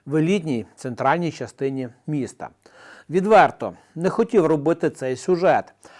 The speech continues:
адже апеляційний суд ще не поставив кінцевої крапки у цій сумній історії. Але зухвалість відповідача просто змусила мене поділитись з вами його поведінкою.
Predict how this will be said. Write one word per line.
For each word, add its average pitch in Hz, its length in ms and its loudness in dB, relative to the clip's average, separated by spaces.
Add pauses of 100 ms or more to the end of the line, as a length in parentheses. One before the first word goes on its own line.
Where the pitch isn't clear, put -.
(120)
адже 165 380 2
апеляційний 170 680 -2
суд 147 420 -2
ще - 180 -8
не 147 100 -6
поставив 165 640 2 (180)
кінцевої 151 600 -2
крапки 131 560 0 (180)
у 127 80 -16
цій 175 380 -6 (160)
сумній 127 440 -8
історії. 123 540 -2 (720)
Але 226 380 6 (180)
зухвалість 170 760 0
відповідача 160 800 0 (200)
просто 170 520 2
змусила 139 540 -2
мене 156 440 -2 (380)
поділитись 147 800 0
з 123 100 -10
вами 143 480 0 (200)
його 120 340 -6
поведінкою. 147 840 -6